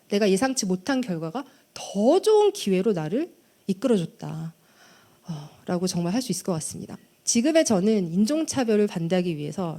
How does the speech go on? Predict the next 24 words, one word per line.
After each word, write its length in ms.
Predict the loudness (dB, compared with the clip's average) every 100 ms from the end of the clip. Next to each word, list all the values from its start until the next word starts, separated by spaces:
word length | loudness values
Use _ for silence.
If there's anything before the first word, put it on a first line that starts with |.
| -8
전 280 | -4 -2 2
세계, 680 | 2 2 4 4 2 0 -8 -20 -20 -14
어, 240 | -4 -2 -2
각종 840 | -2 -4 -6 -12 -4 -2 0 -2 -2
공연과 680 | 0 0 0 -2 -2 -2 -6 -6
강연을 360 | 0 2 2
다니고 600 | 0 -4 -2 0 -2 -4 -12 -18 -10 -2
사실, 580 | 0 2 2 0 -4 -14 -4
어, 380 | -2 -2 -4 -8 -10 -12 -16 -18 -16
더 200 | -4 0
이상 380 | 4 4 2 0 -6 _ _ 2
음악뿐만 800 | 4 4 2 0 -4 -2 0 -2
아니라 500 | -2 -4 -4 -4 -8
이런 180 | -10 -8
사회적인 560 | -2 2 2 0 -4
활동도 680 | -6 -8 -8 -10 -10 _ -14
굉장히 380 | -4 -2 0 -2
많이 220 | -4 -6
하고 220 | -6 -6
있어요. 460 | -8 -10 -12 -12 -14 -18 -20 -20 -20 -4
그런 300 | 0 2 2
공로로, 640 | 2 2 4 4 2 -2 -8 -20 -12
어, 140 | -6 -4
스위스 260 | -4 -4